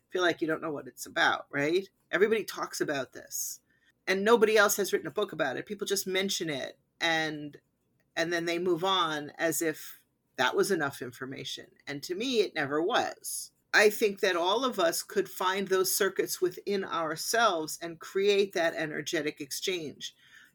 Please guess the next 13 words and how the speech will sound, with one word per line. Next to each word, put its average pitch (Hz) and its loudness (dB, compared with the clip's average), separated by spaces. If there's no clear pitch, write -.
within 190 6
ourselves. 160 2
Like, 175 -4
one 185 4
of 190 2
the 170 4
polarities 220 8
that 170 0
I 170 4
identify 175 0
in 160 -6
the 190 -4
book 202 0